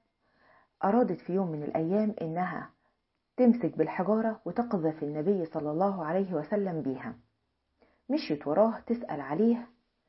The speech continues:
لحد ما عرفت إن هو مع أبو بكر الصديق عند الكعبة. بمجرد ما وصلت إلى الكعبة، وجدت أبو بكر،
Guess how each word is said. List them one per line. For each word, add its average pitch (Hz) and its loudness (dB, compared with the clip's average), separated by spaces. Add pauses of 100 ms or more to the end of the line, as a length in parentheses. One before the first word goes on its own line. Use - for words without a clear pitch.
(220)
لحد 180 -2
ما 147 -2
عرفت 170 -4
إن 147 -6
هو 175 0
مع 143 -4
أبو 147 0
بكر - -2
الصديق 170 0
عند 202 6
الكعبة. 135 -4 (1080)
بمجرد 156 0
ما 143 -6
وصلت - -4
إلى 165 -2
الكعبة، 214 2 (920)
وجدت 233 2
أبو 147 0
بكر، - -4